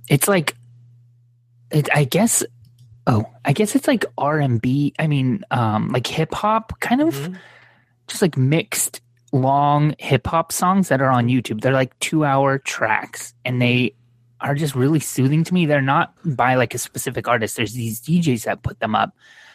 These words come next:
Speaker 1: My, um, favorite is Ryan Celsius Sounds
Speaker 2: Send it
Speaker 1: on
Speaker 2: to
Speaker 1: YouTube.
Speaker 2: me, send it to me on, on Google Hangouts.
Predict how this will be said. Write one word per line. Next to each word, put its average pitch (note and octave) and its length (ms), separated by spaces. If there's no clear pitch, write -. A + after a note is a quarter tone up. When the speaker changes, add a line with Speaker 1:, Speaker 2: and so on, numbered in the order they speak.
Speaker 1:
My, C3 180
um, A2+ 380
favorite D#3 440
is A#2+ 220
Ryan B2 460
Celsius A#2+ 840
Sounds G#2+ 680
Speaker 2:
Send A3 220
it - 40
Speaker 1:
on A#2+ 100
Speaker 2:
to A#2 40
Speaker 1:
YouTube. A#2 340
Speaker 2:
me, - 60
send A#3 200
it A3+ 60
to C#4 80
me A3 140
on, F3 200
on C#3+ 120
Google D#3 240
Hangouts. C#3 600